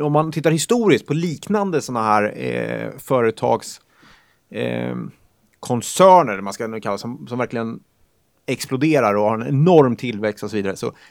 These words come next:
till slut dyker det alltid upp saker som inte <laughs> är riktigt sådär, eh, fit for fight.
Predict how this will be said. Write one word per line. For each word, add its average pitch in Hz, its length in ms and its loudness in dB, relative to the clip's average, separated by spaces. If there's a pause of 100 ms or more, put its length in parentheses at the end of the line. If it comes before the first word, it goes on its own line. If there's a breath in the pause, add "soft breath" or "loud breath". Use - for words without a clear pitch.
(240 soft breath)
till 123 100 -10
slut 170 420 0
dyker 131 220 -2
det 127 60 4
alltid 120 220 -2
upp 170 200 0
saker 120 360 0
som 147 160 -2
inte 131 320 -4
<laughs> - 40 -8
är 135 200 -4
riktigt 143 400 -6
sådär, 104 380 2 (280 soft breath)
eh, 104 500 -4 (380)
fit 127 200 -2
for 120 140 -4
fight. - 360 -6